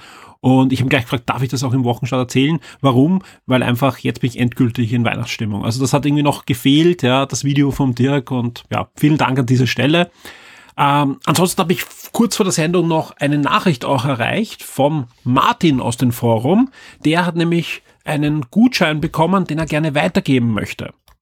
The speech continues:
Und zwar einen Code für ein schillerndes Zamazenta für Pokémon Schwert.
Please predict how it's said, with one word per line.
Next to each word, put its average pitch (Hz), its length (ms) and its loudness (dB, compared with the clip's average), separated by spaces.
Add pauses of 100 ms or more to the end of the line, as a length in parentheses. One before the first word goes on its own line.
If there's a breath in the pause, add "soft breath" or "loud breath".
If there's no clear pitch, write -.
(100)
Und 139 160 0
zwar 151 320 0
einen 143 260 0
Code 180 400 -4
für - 220 0
ein 127 240 0
schillerndes 196 880 0
Zamazenta 165 1040 0 (400 soft breath)
für 170 420 0
Pokémon 165 600 0
Schwert. 139 640 0